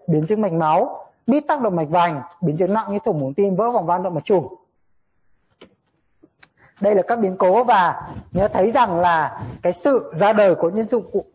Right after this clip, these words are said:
thế hệ mới sẽ giảm các tỷ lệ biến cố. Các bạn nhìn là cái van thế hệ đầu nó là màu xám, van thế hệ mới nó là màu đỏ. Thì các biến cố như tử vong do mọi nguyên nhân đã thấp đi, tử vong tim mạch giảm đi, tỷ lệ tai biến mạch não giảm đi, tỷ lệ tai biến mạch não gây tàn phế, tỷ lệ xuất huyết nặng,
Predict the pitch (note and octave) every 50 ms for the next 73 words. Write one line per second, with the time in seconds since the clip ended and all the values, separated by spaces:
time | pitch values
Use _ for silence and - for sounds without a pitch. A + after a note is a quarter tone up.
0 | _ - - G3 A3 G#3+ F#3+ E3+ F3+ G3 G#3+ C4+ F#4 D#4+ - - - _ _ _
1 | _ G3 A3 G#3+ F3+ A3+ G3+ F3+ B2+ - - G#3+ - C4 G3+ D#3 D#3+ E3+ D#3 E3
2 | F3 - F#3 F#3 G#3 B3+ - B3+ G3 F3+ F3 F3 E3+ D#3 - - E3+ F3+ G#3 G#3
3 | - G#3+ A3 F3+ F3+ E3 E3 D#3+ D3 C#3 D#3+ F3+ F#3+ E3+ D#3+ D3+ C#3 - - D#3+
4 | D3 D#3+ G#3 C4+ C#4+ - - - _ _ _ - F#3 G3+ G#3 G3+ A3 A3+ F#3+ E3+
5 | D#3+ D#3+ E3 E3+ G3 G3+ G3 F#3+ G3+ G3+ F3+ D#3+ D3 C#3+ D3 D3+ D3+ D3+ D3 D3
6 | D3+ E3 E3+ D3+ C3 - - - - - _ _ _ _ F3 D3+ - - A#3 D4
7 | A#3+ G3+ F3+ F3+ F3+ F#3 E3+ E3 G3 A3 G#3+ - - G3 D#3+ C#3+ G3+ G#3 G#3+ G3+
8 | G#3 G3 G3+ F#3+ F#3+ G3 G3+ G#3+ A3 A3+ G#3+ G3 G3 F3 E3+ - _ - B3+ A#3+
9 | A#3 A#3+ A#3+ A#3 G#3+ - - _ _ _ _ - D#3 E3+ F3+ G3 G3+ - A#3+ A3+
10 | A3 F#3 - - E3+ D3 D3+ F3 G#3 A3 G#3 G#3 - - _ _ _ _ _ -
11 | E3 F#3 F3+ - G#3+ A3 A3+ G3+ G#3 A3+ A#3+ G#3+ F#3+ G3 G#3 G#3 F3+ E3 F3+ G#3
12 | G#3+ G3+ G#3 - F3+ F3 E3 - - G3 G3+ F#3+ F#3+ G#3 G#3 F3+ E3 E3 F3 G3
13 | G3+ - G#3 F3+ F3 E3 - F#3+ F3+ F3+ G#3 B3+ C#4+ - - - _ _ _ -
14 | F3+ F3 D#3 - C4+ C#4 D4+ D4 A#3+ A#3+ A#3 A#3